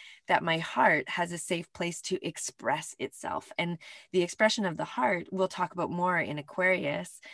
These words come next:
um, 'cause that's the polar opposite sign of Leo. Aquarius circulates the blood. It's the circulatory system, but the center of it all is the heart.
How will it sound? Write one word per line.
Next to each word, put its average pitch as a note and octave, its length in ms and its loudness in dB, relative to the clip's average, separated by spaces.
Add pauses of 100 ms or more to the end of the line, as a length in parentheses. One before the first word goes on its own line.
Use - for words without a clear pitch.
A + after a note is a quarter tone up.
(380)
um, D#3 260 0
'cause - 120 -14
that's D#3 240 2
the D3 120 2
polar D#3+ 320 0
opposite - 440 -2
sign E3+ 280 0
of F3 140 -4
Leo. C#3 400 -2 (380)
Aquarius F3 680 2
circulates F#3 560 -2
the - 80 -18
blood. D3+ 160 0
It's - 120 -14
the E3 60 -6
circulatory E3 600 -2
system, C#3+ 460 -6 (240)
but - 100 -8
the E3 100 -2
center F#3+ 360 2
of E3 100 4
it D3 160 2
all D3 200 6
is C3+ 200 -2
the - 100 -10
heart. - 460 -8